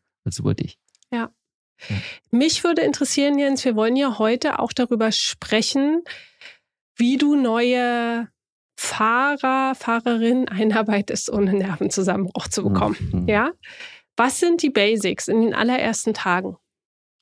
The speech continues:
Speaker 1: Also ich hab das, auch das habe ich mir wieder zurückgeholt im Augenblick. Das heißt, so die Grundeinarbeitung mache ich persönlich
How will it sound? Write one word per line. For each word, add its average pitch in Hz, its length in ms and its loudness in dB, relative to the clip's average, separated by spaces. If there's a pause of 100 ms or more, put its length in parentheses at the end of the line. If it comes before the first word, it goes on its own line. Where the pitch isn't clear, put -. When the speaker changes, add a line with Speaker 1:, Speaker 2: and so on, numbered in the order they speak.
(1200)
Speaker 1:
Also 101 140 -2
ich 104 120 -2
hab 120 100 -2
das, - 380 0
auch 110 180 0
das 117 240 2
habe 104 140 4
ich 104 80 -2
mir 104 140 6
wieder 98 180 6
zurückgeholt 92 520 4
im 95 140 4
Augenblick. 95 480 4 (280)
Das - 160 0
heißt, 98 120 4
so 107 100 4
die 87 120 2
Grundeinarbeitung 110 1500 2
mache 101 240 2
ich 98 140 0
persönlich 90 580 2